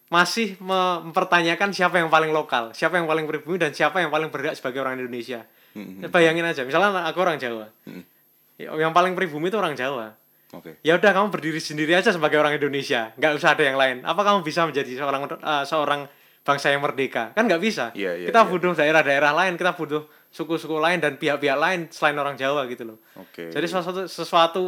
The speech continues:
Speaker 1: pemikiran yang nggak masuk akal menurutku.
Speaker 2: Hmm, hmm, hmm.
Speaker 1: Eh, permasalahan ini diungkap dan mempertanyakan siapa yang paling pribumi di Indonesia.
Speaker 2: Oke.
Speaker 1: Ya bayangin, eh, kamu coba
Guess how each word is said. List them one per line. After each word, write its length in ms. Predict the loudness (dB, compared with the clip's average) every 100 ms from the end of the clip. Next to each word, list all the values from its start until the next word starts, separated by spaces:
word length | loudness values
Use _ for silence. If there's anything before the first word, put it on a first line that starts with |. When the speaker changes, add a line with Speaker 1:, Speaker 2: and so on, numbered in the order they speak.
| -4
Speaker 1:
pemikiran 420 | -6 -2 0 0
yang 80 | 0
nggak 160 | -2
masuk 180 | -2 -4
akal 180 | -2 0
menurutku. 560 | -2 -4 -10 -12 -16 _
Speaker 2:
Hmm, 140 | -18
hmm, 80 | -18
hmm. 200 | -18 -20 -6
Speaker 1:
Eh, 240 | -2 0
permasalahan 640 | -2 -2 -2 0 0 0 -4
ini 260 | -10 -6 -6
diungkap 460 | -6 -8 -4 0 0 -2 _ _
dan 180 | -6 -4
mempertanyakan 560 | -4 -2 0 0 -4 0
siapa 240 | 0 0
yang 160 | -4 -4
paling 160 | -6
pribumi 320 | -10 -12 -12
di 160 | -8 -6
Indonesia. 400 | -6 -10 -10 -12 -14 _ _
Speaker 2:
Oke. 460 | -20 -16 -14 -14 _ _ -8
Speaker 1:
Ya 80 | 0
bayangin, 340 | 0 0 -4
eh, 180 | -8 -8
kamu 400 | 2 2 4 -2 -6 -2
coba 540 | 0 4 4 4 -6